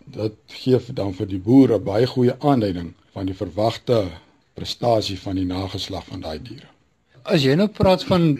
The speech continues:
Speaker 2: die diere wat nou uitgehaal word, wat in die, in die onderste tien persent is, is dit nou die onderste tien persent van, van julle as 'n groep, of is dit die onderste tien persent van, van S A Stamboek se, se waardes wat jy nou van praat?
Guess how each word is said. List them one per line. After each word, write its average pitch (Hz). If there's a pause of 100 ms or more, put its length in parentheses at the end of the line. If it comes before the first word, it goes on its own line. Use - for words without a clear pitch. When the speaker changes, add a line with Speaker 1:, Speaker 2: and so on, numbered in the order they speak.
Speaker 2:
die 131
diere 139
wat 117
nou 120
uitgehaal 123
word, 123
wat 117
in 117
die, 117
in 120
die 110
onderste 131 (120)
tien 143
persent 127
is, 113 (240)
is 143
dit 131
nou 190
die 175
onderste 185
tien 180
persent 160
van, 139
van 127
julle 113
as 107
'n 107
groep, -
of 113
is 110
dit 117
die 113
onderste 143
tien 143
persent 135
van, 113 (180)
van 101 (300)
S 131
A 123
Stamboek 135
se, 104
se 98
waardes 95
wat 98
jy 95
nou 92
van 92
praat? -